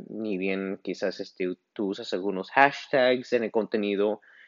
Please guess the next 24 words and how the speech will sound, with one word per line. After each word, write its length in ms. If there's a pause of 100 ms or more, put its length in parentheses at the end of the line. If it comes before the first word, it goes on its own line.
(140)
le 240
pones 320
una 140
etique-, 500
etiqueta 800
al, 640 (100)
a 60
la 360
ubicación 720
donde 640 (400)
se 160
tomó 320
el 60
video 500 (400)
para 200
que 100
la 160
gente 760
pueda 280
encontrarlo 840
después 360
de 60
unos 260
días. 480